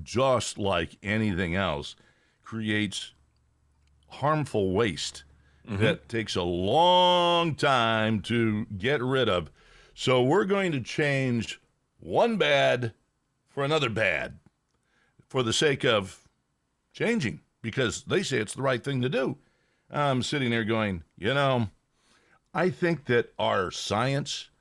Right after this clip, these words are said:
Speaker 1: could be put to better use and really find a true, better alternative.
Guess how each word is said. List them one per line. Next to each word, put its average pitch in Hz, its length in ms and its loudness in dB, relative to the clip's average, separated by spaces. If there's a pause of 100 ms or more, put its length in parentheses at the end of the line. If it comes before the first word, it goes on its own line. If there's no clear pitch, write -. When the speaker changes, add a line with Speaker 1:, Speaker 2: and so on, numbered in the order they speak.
(600)
Speaker 1:
could 107 200 -2
be 107 380 0 (180)
put - 180 -10
to - 80 -8
better 127 380 0
use 107 520 -2 (460)
and 90 220 -4 (360)
really 147 400 2
find 117 440 2
a 90 180 2
true, 127 560 -2 (640)
better 120 400 2
alternative. 131 840 -2